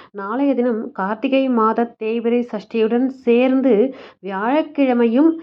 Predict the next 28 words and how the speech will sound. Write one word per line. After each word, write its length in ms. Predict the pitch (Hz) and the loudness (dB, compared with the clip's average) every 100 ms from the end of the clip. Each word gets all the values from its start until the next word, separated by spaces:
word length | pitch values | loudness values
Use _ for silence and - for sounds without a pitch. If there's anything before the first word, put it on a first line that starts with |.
| - _ | -16 _
பூச 340 | 262 339 349 | -6 -4 0
நட்சத்திரமும் 760 | 320 277 - 262 240 247 285 285 | 0 0 -2 -4 0 2 2 2
இணைந்து 600 | 202 214 254 302 320 302 | 2 2 4 4 4 4
வர்றது 500 | 226 214 214 254 220 | 2 2 2 2 4
மிகப்பெரிய 680 | 208 208 208 220 254 285 285 | 4 2 2 0 4 4 4
விசேஷங்க. 600 | 240 - 233 - 214 202 349 403 - - - | 2 0 -2 0 0 2 2 0 -8 -20 -4
So, 180 | 285 - | 0 0
இந்த 320 | 214 240 285 | 2 2 6
அன்னைக்கு 460 | 285 302 330 254 254 | 6 4 4 2 2
நம்ம 220 | 220 208 | 0 0
எப்படி 340 | 190 190 330 | 0 2 0
பூஜை 300 | 320 254 254 | 2 0 0
பண்றது? 480 | 262 202 196 208 208 185 - - | 0 0 0 2 2 0 -4 -12
இதை 200 | 233 311 | -6 -2
பத்தின 460 | 330 320 285 226 262 | 0 2 2 4 2
சில 280 | 262 240 | 2 0
ஆன்மீக 440 | 214 190 240 277 240 | 2 2 4 4 2
தகவலை 400 | 214 196 202 190 | 0 0 0 0
தான் 180 | 226 226 | -2 2
நான் 200 | 202 208 | 2 4
உங்களோட 300 | 214 202 226 - | 2 2 0 -2
ஷேர் 140 | 208 | -2
பண்ணிக்க 280 | 202 196 190 | -2 -2 -2
போறேன். 240 | 190 247 | -2 0
இந்த 180 | 311 - | 2 0
பூஜை 420 | 202 269 285 269 | 2 2 4 2
இன்னைக்கு 260 | 220 220 208 | 2 0 0
பண்றதால 520 | 196 202 226 226 190 | 0 0 0 0 2